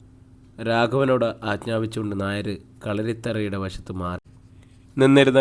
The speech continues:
ഗൗരിക്ക് സമീപം ചെന്നു. "ഉച്ചനേരത്ത് വാഴാനിമലയിൽ നിങ്ങൾ എന്തിനു പോയി?" നായരുടെ ചോദ്യം കേട്ട്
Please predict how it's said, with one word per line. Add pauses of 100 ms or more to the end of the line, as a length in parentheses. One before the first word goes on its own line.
ഗൗരിക്ക്
സമീപം
ചെന്നു. (800)
"ഉച്ചനേരത്ത് (320)
വാഴാനിമലയിൽ
നിങ്ങൾ
എന്തിനു
പോയി?" (800)
നായരുടെ
ചോദ്യം
കേട്ട്